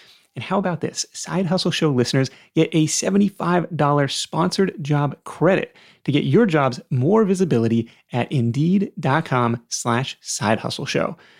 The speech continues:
Just go to indeed dot com slash side hustle show right now and support our show by saying you heard about Indeed on this podcast. Indeed dot com slash side hustle show.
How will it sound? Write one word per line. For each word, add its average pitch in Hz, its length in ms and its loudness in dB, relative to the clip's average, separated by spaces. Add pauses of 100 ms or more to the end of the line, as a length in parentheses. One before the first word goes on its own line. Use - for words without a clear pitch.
(100)
Just 165 140 2
go 190 100 6
to - 220 -2
indeed 151 580 2
dot 156 280 0
com 135 380 -2
slash 120 480 -4
side - 360 -2
hustle 143 220 2
show 113 280 2 (260)
right 208 200 2
now 170 320 -2
and 151 120 0
support - 320 -2
our 185 120 -2
show 123 300 0 (180)
by 120 100 -6
saying 123 240 -2
you 110 80 -2
heard 214 220 2
about 170 200 0
Indeed 123 420 0 (120)
on 117 300 -2
this 113 240 -4
podcast. - 580 -4 (380)
Indeed 165 640 4 (100)
dot 156 260 0
com 127 420 0
slash 120 500 0
side 139 300 0
hustle 175 220 2
show. 247 300 2